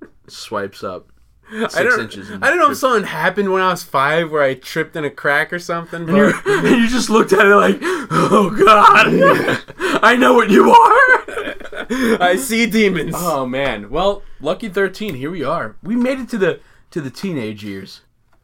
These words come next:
Speaker 2: Man, this is, this is a bitter taste in beer.
Speaker 1: Oh, I love it.
Speaker 2: It's
Speaker 1: Well, I like
Speaker 2: good, but it's
Speaker 1: I P As, so.
Speaker 2: It's not even that it's bitter, like, I P A bitter. It's bitter and, like,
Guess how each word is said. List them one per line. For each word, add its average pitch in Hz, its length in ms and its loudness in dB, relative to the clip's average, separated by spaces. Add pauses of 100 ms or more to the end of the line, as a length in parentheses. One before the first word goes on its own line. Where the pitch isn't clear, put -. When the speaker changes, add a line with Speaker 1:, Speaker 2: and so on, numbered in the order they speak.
(480)
Speaker 2:
Man, 120 200 -8
this 117 160 -12
is, 101 160 -14 (920)
this 131 140 -14
is 127 180 -12
a 110 60 -10
bitter 107 440 -8 (320)
taste 104 280 -14
in 98 100 -12
beer. 98 300 -14 (100)
Speaker 1:
Oh, 339 140 -12
I 185 80 -8
love 247 200 -6
it. 135 120 -12 (220)
Speaker 2:
It's 196 80 2
Speaker 1:
Well, 156 120 2
I 170 120 4
like 277 200 4
Speaker 2:
good, - 120 4
but 170 120 2
it's 123 160 0
Speaker 1:
I 113 40 -2
P 107 60 -6
As, 95 80 -12
so. 101 280 -10 (220)
Speaker 2:
It's 180 160 -4
not 254 240 0
even 285 240 -6
that 208 180 -2
it's - 240 -10 (380)
bitter, 170 600 0 (160)
like, 117 240 -10
I 135 140 -4
P 127 220 -10
A 135 120 -8
bitter. 190 260 -4
It's - 220 -8
bitter 185 260 -4
and, 151 200 -4
like, 127 240 -8